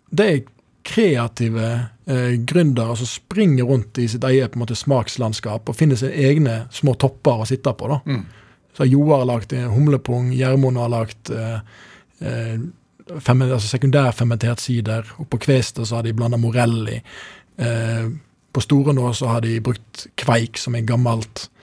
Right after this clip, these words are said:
Speaker 1: eh, gammel ølgjær
Speaker 2: Mm.
Speaker 1: fra området. Og så lager de sider som vinner konkurranser i ver-, altså i verdensmesterskap. De lager sider som, som,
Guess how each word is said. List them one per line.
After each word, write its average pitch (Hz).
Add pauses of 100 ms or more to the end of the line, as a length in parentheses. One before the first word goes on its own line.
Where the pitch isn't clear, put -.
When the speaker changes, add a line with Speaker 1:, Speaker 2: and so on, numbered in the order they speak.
(520)
Speaker 1:
eh, 113
gammel 127
ølgjær 127 (160)
Speaker 2:
Mm. 117 (200)
Speaker 1:
fra -
området. 127 (420)
Og 143
så 160 (280)
lager 190
de 151
sider 151
som 117
vinner 117
konkurranser 120
i 110
ver-, 107
altså 120
i 117
verdensmesterskap. 113 (380)
De 151
lager 127 (160)
sider 131
som, 117 (580)
som, 117